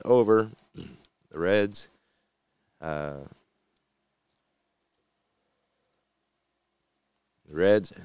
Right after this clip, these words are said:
<laughs> are defeated. So seven runs on eleven hits, no errors.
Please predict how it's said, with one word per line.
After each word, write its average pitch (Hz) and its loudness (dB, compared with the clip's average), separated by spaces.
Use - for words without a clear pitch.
<laughs> - -20
are 92 0
defeated. 98 0
So - -14
seven 120 -4
runs 101 -2
on 78 -6
eleven 87 -2
hits, 95 -8
no 85 -6
errors. 120 -6